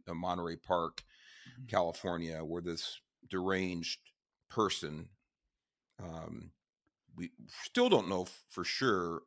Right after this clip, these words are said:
Speaker 1: what the facts or the motive was behind this shooting, but so we have these people saying stuff on a local basis about, uh, uh, you know, local, uh, political basis here, uh, about L A P D and other law enforcement.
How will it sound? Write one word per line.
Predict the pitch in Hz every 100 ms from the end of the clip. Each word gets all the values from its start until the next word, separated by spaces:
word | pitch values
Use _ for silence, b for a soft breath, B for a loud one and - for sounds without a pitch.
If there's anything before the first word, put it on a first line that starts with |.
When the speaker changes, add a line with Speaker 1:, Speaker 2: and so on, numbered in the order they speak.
| _
Speaker 1:
what | 95 90
the | 78
facts | - 92 90 -
or | 85
the | 82
motive | 85 92 92 85 - _ _ _
was | 87 90 87
behind | - 80 92 92 85 73 - b b b b -
this | 92
shooting, | - 113 98
but | 95 95 - _ _ _ _ _ _ - -
so | -
we | 131 160
have | 147
these | 131
people | 135 110 104 -
saying | - 117 104
stuff | - 98
on | 92
a | 87
local | 92 101 92 85 b b b b
basis | 95 90 92 92
about, | 87 90 85 - _ _ _
uh, | 92 85 82
uh, | 82 92 85 101
you | 95
know, | 85
local, | 101 101 90 82
uh, | -
political | - 127 123 101
basis | 85 80 - 78
here, | 92 82 80 85 -
uh, | 85 82 80
about | 87 87 85
L | 95 101
A |
P | 92 95
D | 87 87 87 87
and | 80 78 -
other | 92 95
law | 92 90
enforcement. | 85 - 87 - 92